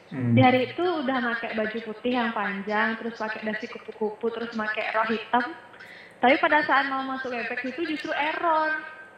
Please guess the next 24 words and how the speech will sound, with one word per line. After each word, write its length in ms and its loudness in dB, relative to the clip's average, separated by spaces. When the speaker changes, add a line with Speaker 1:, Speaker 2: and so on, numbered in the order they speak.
Speaker 2:
Jadinya 300 -4
pas 160 4
hari 240 0
itu 100 -8
tuh 140 -6
langsung 400 0
pindah 260 -2
ke 160 -4
YouTube 320 -2
dan 160 0
aku 160 -4
baru 220 -2
tahu 180 0
di 100 0
hari 280 -2
itu 120 -8
baru 220 -4
ada 160 0
YouTube. 480 -4
Jadinya 320 -2
percuma 520 -2
pakai 260 -2
baju 320 -4
putih, 560 2